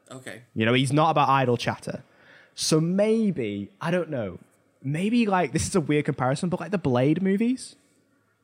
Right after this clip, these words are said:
Speaker 2: they
Speaker 1: Okay.
Speaker 2: surround Blade with a lot of, like, interesting supporting cast.
Speaker 1: Sure.
Speaker 2: And then when Blade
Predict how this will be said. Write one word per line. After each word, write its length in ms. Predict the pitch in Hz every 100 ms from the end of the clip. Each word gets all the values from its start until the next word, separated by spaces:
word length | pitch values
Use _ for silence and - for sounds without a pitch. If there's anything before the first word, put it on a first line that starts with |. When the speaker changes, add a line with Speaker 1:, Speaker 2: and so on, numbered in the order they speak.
| -
Speaker 2:
they 80 | 160
Speaker 1:
Okay. 80 | -
Speaker 2:
surround 480 | 185 160 160 190
Blade 340 | 185 180 190 190
with 140 | 196
a 40 | 175
lot 180 | 165
of, 120 | 160 156
like, 460 | 156 151 - - _ -
interesting 460 | 160 - 151 156
supporting 440 | 151 143 139 135 147
cast. 480 | 170 190 - - -
Speaker 1:
Sure. 180 | - 117 139
Speaker 2:
And 120 | 156
then 140 | 170
when 160 | 165 156
Blade 460 | 147 156 165 147